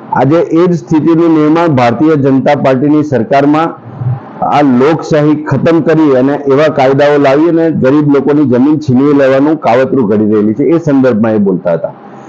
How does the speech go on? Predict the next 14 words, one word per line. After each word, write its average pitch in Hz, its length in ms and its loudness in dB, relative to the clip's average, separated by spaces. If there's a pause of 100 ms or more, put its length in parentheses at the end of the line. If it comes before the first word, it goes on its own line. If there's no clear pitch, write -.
(220)
પણ 170 100 -2
ભારતીય 156 460 0
જનતા 160 380 0
પાર્ટી 143 680 0 (600)
એક 139 340 -2
તરફ 156 600 0
પરસોત્તમ 160 580 0
રૂપાલાના 151 560 0
નિવેદનથી 151 800 2
જે 151 140 0
બોખલાયેલી 143 680 0
છે 156 160 0
અને 147 340 0
પૂરા 147 640 0